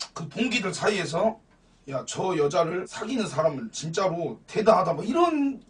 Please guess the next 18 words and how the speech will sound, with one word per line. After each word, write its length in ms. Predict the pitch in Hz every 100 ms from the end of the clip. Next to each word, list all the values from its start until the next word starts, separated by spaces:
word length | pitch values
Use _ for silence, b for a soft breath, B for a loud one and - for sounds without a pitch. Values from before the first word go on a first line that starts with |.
| 175
얘기를 260 | 214 226 147
많이 280 | 196 233
해, 40 | 240
이제 140 | 165
술 180 | - 294
마시다가. 440 | 285 - 143 - -
그러니까 500 | 208 214 - - - b b b _
"아, 120 | - -
그거 160 | 127
내가 240 | - - -
한번 200 | 147 147
해봐야겠다. 540 | - 220 156 131 - - _ _ _ _ _ _ - _ _ _ _ _ -
근데 260 | 220 196
나 180 | 175 220
인간 360 | 202 220 262 226
김인식이 400 | 185 214 214 175
한번 260 | 170 170
해봐야겠다." 440 | 170 156 - -